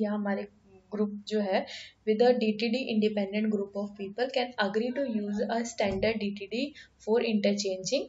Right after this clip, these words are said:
data, आपस में डेटा को इंटरचेंज करने के लिए। ठीक है, with the D T D you can verify that the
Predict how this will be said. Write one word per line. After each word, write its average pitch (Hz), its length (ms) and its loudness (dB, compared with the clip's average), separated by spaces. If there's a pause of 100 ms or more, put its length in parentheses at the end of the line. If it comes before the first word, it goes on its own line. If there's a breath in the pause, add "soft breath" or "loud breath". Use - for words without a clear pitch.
data, 180 380 -4
आपस 202 280 -4
में 220 100 -2
डेटा 190 360 -4
को 254 80 0
इंटरचेंज 202 540 -4
करने - 360 -14
के 180 100 -16
लिए। 175 220 -16
ठीक 226 160 -4
है, 262 60 4 (440 loud breath)
with 226 140 2
the 269 120 8
D 254 80 0 (100)
T 262 120 -2
D 285 60 0 (100)
you 247 180 2
can 269 120 0 (100)
verify 220 380 0 (140)
that 233 240 -2 (120)
the 254 60 0